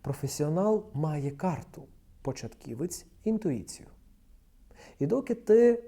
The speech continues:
не поєднав і карту, і інтуїцію, гроші не прийдуть. Бо люди платять за передбачуваність.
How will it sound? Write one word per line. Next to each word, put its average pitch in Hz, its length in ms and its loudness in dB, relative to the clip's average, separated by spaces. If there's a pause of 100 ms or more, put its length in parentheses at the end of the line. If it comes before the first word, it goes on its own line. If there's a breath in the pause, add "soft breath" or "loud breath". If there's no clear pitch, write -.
(260)
не 190 200 2
поєднав 190 800 2 (1120)
і 170 140 2
карту, 156 580 -2 (180)
і 156 180 -4
інтуїцію, 117 840 -6 (260)
гроші 120 500 -8
не 190 140 -6
прийдуть. 196 480 -6 (880 loud breath)
Бо 185 140 0
люди 196 260 0
платять 160 760 -2
за 131 260 -6
передбачуваність. - 1160 -6